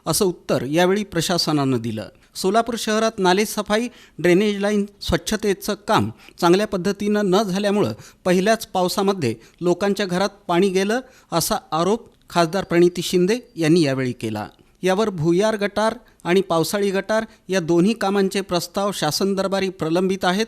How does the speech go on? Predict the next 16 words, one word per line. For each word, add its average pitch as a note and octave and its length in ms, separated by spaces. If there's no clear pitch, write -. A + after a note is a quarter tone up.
ते G3+ 100
झाल्यास F3+ 400
नाल्यांची, F#3 600
गटारींची F#3 640
दुरुस्ती F3 460
होईल G3+ 300
आणि E3+ 160
पावसाळी F3+ 500
पाण्याच्या F#3 440
लाईनचीही F3+ 560
दुरुस्ती D#3+ 400
होईल, G3+ 240
असं E3+ 200
उत्तर F#3+ 340
प्रशासनानं C#3+ 720
दिलं. A2 300